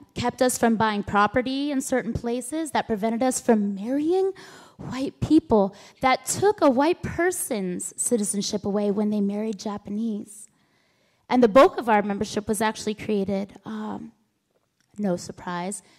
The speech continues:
World War Two against solidarity, maybe because we were forced into that geographically when everything that we owned was taken from us and we were forced to live behind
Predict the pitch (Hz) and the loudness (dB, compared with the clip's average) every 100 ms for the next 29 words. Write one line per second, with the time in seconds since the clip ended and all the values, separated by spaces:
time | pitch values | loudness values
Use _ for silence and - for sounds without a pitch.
0 | - 214 240 247 202 226 220 226 269 226 | -8 4 8 8 6 6 6 4 2 4
1 | 175 214 202 196 - 202 196 190 208 202 | 4 0 -2 -2 -2 -2 0 0 0 0
2 | 214 - - - 254 269 247 262 254 214 | -4 -8 -20 -6 -2 0 0 0 0 2
3 | 220 214 214 - - 208 294 - - - | 2 4 4 2 0 2 2 -4 -16 -16
4 | - _ _ _ _ - 262 269 277 269 | -20 _ _ _ _ -6 -4 -2 -2 0
5 | 302 339 _ _ 196 - - 240 202 185 | -2 -6 _ _ -10 -4 2 2 2 0
6 | 175 196 269 254 285 294 320 - _ _ | 0 0 2 2 2 2 0 -2 _ _
7 | _ _ _ _ - 220 202 220 233 214 | _ _ _ _ -6 -4 -2 -2 -4 -4
8 | 214 214 208 180 190 190 - - 175 175 | -4 -2 -2 -2 -2 -6 -6 -10 -8 -10
9 | - 175 170 185 190 180 180 175 180 165 | -10 -10 -8 -8 -8 -6 -6 -6 -12 -14
10 | - 170 165 185 165 165 165 | -8 -8 -8 -10 -10 -8 -10